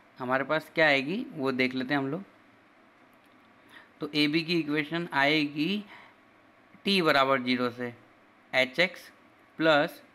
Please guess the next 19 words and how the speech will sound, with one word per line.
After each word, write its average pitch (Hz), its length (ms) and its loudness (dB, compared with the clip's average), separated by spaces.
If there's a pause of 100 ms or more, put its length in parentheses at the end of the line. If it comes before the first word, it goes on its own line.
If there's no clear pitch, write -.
(760)
के 151 200 4
वाई 147 300 4 (500)
is 139 200 -6
equal 147 380 2
to 170 160 -4 (720)
एट, 190 280 0 (480)
और 190 140 0 (140)
गिवन 151 340 0
इक्वेशन 175 480 -4
क्या 180 160 0
है 175 180 -4 (680)
एबी 151 280 2
की, 151 200 -8 (840)
एबी 139 260 0
की 170 180 -4
गिवन 156 320 2
इक्वेशन 151 400 -4
है 185 80 -4 (400)
x 160 200 -6